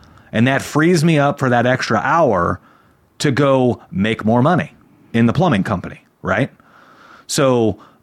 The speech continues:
there, there's a crossover point there. And it doesn't matter. It doesn't, like,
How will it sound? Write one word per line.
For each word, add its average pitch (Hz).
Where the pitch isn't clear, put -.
there, 139
there's 139
a 139
crossover 151
point 85
there. 78
And 135
it 190
doesn't 170
matter. 131
It 147
doesn't, 190
like, 135